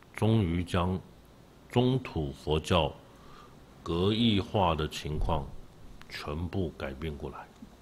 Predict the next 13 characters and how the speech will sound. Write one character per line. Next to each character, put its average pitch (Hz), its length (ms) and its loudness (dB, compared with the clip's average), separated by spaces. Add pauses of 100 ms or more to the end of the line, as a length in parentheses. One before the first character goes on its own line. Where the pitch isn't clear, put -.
(3750)
与 87 180 -4
这 127 180 4
样， 117 340 4
以 87 200 -2
这 107 100 2
样 101 220 4
来 82 180 2
说， 87 400 -2 (1300)
啊， - 180 -16 (640)
牺 110 400 2
牲 107 240 4
自 101 240 0
己 69 280 -8